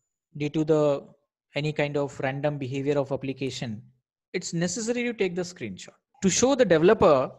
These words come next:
as a proof of defect. Okay, so I want to show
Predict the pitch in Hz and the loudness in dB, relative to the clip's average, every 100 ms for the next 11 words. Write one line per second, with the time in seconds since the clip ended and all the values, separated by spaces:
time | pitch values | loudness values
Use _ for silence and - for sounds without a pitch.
0 | _ - 151 170 175 202 233 - 175 156 | _ -4 -2 -2 -4 -2 -2 2 0 0
1 | 135 - - _ - - _ _ _ _ | -8 -8 -20 _ -20 -20 _ _ _ _
2 | _ _ _ 147 151 120 - _ _ _ | _ _ _ -4 -2 -4 -8 _ _ _
3 | _ _ - 196 147 180 262 _ _ _ | _ _ -4 2 2 2 -2 _ _ _
4 | _ _ _ - 175 202 240 254 294 269 | _ _ _ 0 2 4 2 4 2 2
5 | - 165 127 123 | 2 4 2 -2